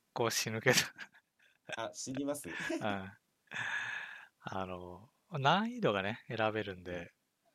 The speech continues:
Speaker 2: うん。うん。
Speaker 1: あの、俺はね、ハードかな。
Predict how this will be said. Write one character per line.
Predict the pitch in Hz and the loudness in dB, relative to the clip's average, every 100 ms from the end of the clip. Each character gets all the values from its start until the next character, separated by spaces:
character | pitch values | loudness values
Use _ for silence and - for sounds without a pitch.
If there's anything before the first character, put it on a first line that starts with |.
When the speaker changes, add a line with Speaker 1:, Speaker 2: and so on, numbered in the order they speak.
| _ - | _ -8
Speaker 2:
う | |
ん。 | 95 82 78 | -6 -6 -8
う | |
ん。 | 95 | -4
Speaker 1:
あ | 104 92 | -2 -4
の、 | 90 87 87 98 _ _ _ _ | -10 -16 -18 -20 _ _ _ _
俺 | 123 | 0
は | 135 | 0
ね、 | 160 _ _ _ _ _ _ _ | -2 _ _ _ _ _ _ _
ハ | - 127 107 | 4 6 6
ー | |
ド | 87 | 2
か | - 104 | -8 -8
な。 | 123 | -10